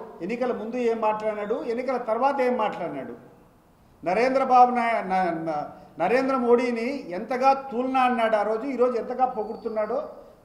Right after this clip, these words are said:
చంద్రబాబు నాయుడు గారే చెప్పాలా, వేరే వాళ్ళు కాదు. చంద్రబాబు నాయుడే చెప్పాలి దానికి, పవన్ కళ్యాణే చెప్పాలా. సనాతన ధర్మం గురించి ఏ రకంగా మాట్లాడినాడు,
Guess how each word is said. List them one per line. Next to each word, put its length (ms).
చంద్రబాబు 320
నాయుడు 140
గారే 180
చెప్పాలా, 520
వేరే 180
వాళ్ళు 200
కాదు. 320
చంద్రబాబు 380
నాయుడే 200
చెప్పాలి 380
దానికి, 360
పవన్ 300
కళ్యాణే 400
చెప్పాలా. 840
సనాతన 520
ధర్మం 360
గురించి 360
ఏ 80
రకంగా 400
మాట్లాడినాడు, 1000